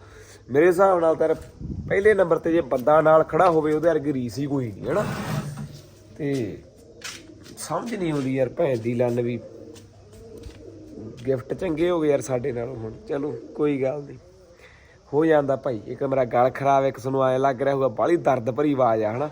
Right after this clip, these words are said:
ਪਤਾ ਨਹੀਂ ਕੀ ਹੋਇਆ ਰਾਤ ਦਾ, ਭਾਵੇਂ ਬੋਲੇ ਹੀ ਨਹੀਂ ਆਉਂਦਾ, ਜ਼ੁਕਾਮ ਜ਼ੁਕੂਮ ਜਿਹਾ ਰੇਸ਼ੇ ਨਾਲ ਬੰਦ ਹੀ ਹੋਏ ਪਏ ਸਰੀਰ ਜਮਾਂ। ਕੋਈ ਦਿੱਕਤ ਨਹੀਂ, ਚਲੋ ਛੱਡੋ, ਤੂੰ ਆ ਮਾਰੋ, ਇੰਨੀ ਨਹੀਂ ਫਿਕਰ ਕਰੀ ਦਿੰਦੀ। ਐ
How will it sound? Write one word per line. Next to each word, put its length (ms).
ਪਤਾ 160
ਨਹੀਂ 120
ਕੀ 160
ਹੋਇਆ 280
ਰਾਤ 280
ਦਾ, 140
ਭਾਵੇਂ 220
ਬੋਲੇ 300
ਹੀ 60
ਨਹੀਂ 160
ਆਉਂਦਾ, 200
ਜ਼ੁਕਾਮ 320
ਜ਼ੁਕੂਮ 300
ਜਿਹਾ 200
ਰੇਸ਼ੇ 420
ਨਾਲ 200
ਬੰਦ 320
ਹੀ 40
ਹੋਏ 120
ਪਏ 120
ਸਰੀਰ 340
ਜਮਾਂ। 1400
ਕੋਈ 220
ਦਿੱਕਤ 320
ਨਹੀਂ, 180
ਚਲੋ 240
ਛੱਡੋ, 360
ਤੂੰ 200
ਆ 120
ਮਾਰੋ, 320
ਇੰਨੀ 280
ਨਹੀਂ 120
ਫਿਕਰ 260
ਕਰੀ 320
ਦਿੰਦੀ। 720
ਐ 80